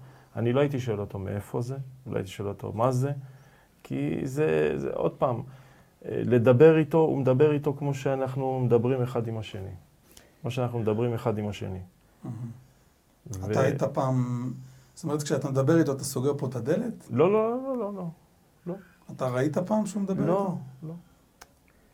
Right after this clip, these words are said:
Speaker 1: לא. כי, אה, אני עוד לא הגיע הזמן שלי.
Speaker 2: אוקיי.
Speaker 1: זה מה שהוא אמר לאבא שלי. כי פעם אחת הוא, הוא, הוא קרא לי בלילה ואני קמתי בבהלה כזאת, כי לא הבנתי מי זה קורא לי, ואני ראיתי שאף אחד,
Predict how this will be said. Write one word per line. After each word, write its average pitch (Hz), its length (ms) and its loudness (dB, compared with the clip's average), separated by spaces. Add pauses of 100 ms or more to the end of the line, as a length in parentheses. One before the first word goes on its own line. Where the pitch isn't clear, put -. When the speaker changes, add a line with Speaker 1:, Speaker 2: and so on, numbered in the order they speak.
Speaker 1:
לא. 120 40 -10 (600)
כי, - 280 -6
אה, - 20 -6 (840)
אני 120 160 4
עוד 143 140 8
לא 139 60 8
הגיע 117 240 8
הזמן 104 260 0
שלי. 95 160 -10 (1080)
Speaker 2:
אוקיי. 131 180 -10 (180)
Speaker 1:
זה 117 100 6
מה 127 120 6
שהוא 113 200 4
אמר 117 240 6
לאבא 101 300 2
שלי. 92 240 -10 (640)
כי 107 240 0
פעם 135 220 6
אחת 135 280 4
הוא, 123 80 6 (100)
הוא, 110 600 2
הוא 107 160 0
קרא 117 320 6
לי 135 140 6
בלילה 117 480 4
ואני 110 180 0
קמתי 127 300 0
בבהלה 104 540 2
כזאת, 101 320 -2 (120)
כי 104 140 -4
לא 110 140 0
הבנתי 113 280 -2
מי 107 140 -4
זה 104 120 -4
קורא 120 280 0
לי, 113 140 -2
ואני 104 600 -6
ראיתי 110 300 -2
שאף 120 280 0
אחד, 120 100 -2